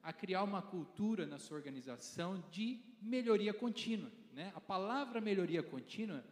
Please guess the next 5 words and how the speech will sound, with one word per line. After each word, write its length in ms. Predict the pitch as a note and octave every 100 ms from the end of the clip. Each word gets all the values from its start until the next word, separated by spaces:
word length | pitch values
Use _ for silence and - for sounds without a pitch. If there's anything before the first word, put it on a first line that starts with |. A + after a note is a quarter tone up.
| - _ _
muito 400 | A3 A#3+ A3+ A#3
falada, 600 | - C4+ A3 G#3+ A3 B2+ A2
né? 100 | D#3
Muito 280 | E3+ A3+ -
famosa. 600 | - A3 G3 G3+ F3+ A#2